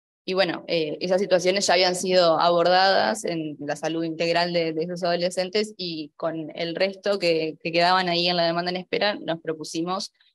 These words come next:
eh, implementar este plan piloto, y fueron convocados, eh, siempre como, eh, en esta misma línea de lo que venían planteando, eh, buscando que fuera una grupalidad, eh, heterogénea, ¿no?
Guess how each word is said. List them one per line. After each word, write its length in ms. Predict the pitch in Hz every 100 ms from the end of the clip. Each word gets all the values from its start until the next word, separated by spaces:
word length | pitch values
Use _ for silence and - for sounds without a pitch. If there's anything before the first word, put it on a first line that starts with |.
| _
eh, 300 | - 156 - -
implementar 540 | 180 165 160 160 175
este 200 | 165 170
plan 180 | 160 165
piloto, 460 | 175 175 175 202 -
y 120 | 165
fueron 280 | 185 180 180
convocados, 840 | 175 175 175 185 185 190 220 - _ _ _ _
eh, 500 | 185 170 151 147 143 - _ _ _ _
siempre 400 | - 175 165 180
como, 380 | 151 151 139 -
eh, 260 | 170 - -
en 140 | 165
esta 160 | 170 175
misma 260 | 170 175 170
línea 220 | 165 175
de 60 |
lo 60 | 156
que 60 | 156
venían 260 | 156 165
planteando, 640 | 160 151 156 170 180 180 190
eh, 320 | 180 160 - 170 _
buscando 480 | - 170 175 185 214
que 120 | 185
fuera 260 | 175 190 196
una 220 | 202 170
grupalidad, 760 | 165 160 165 165 170 185 208 220
eh, 300 | 185 160 -
heterogénea, 600 | 165 165 156 - 151 151
¿no? 240 | 156 180